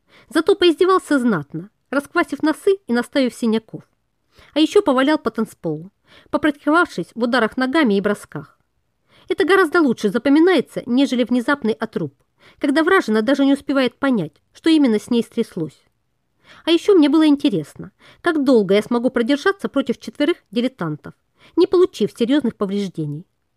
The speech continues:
Как выяснилось, достаточно долго, чтобы вмешалась сначала охрана клуба, а потом и подоспевшие карабинеры.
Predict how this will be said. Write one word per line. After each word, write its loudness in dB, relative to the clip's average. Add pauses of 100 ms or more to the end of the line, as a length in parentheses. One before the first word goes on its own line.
(500)
Как -8
выяснилось, -2 (240)
достаточно -4
долго, -8 (300)
чтобы 2
вмешалась 2
сначала -2
охрана -4
клуба, -2
а -12
потом -4
и -8
подоспевшие -2
карабинеры. -4